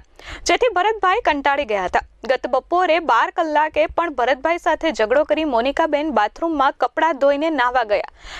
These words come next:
ત્યારે તેની હત્યા કરવાનો નિર્ણય કરી બાથરૂમમાં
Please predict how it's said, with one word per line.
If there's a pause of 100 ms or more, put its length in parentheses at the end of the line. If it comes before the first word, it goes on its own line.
ત્યારે
તેની
હત્યા
કરવાનો
નિર્ણય
કરી
બાથરૂમમાં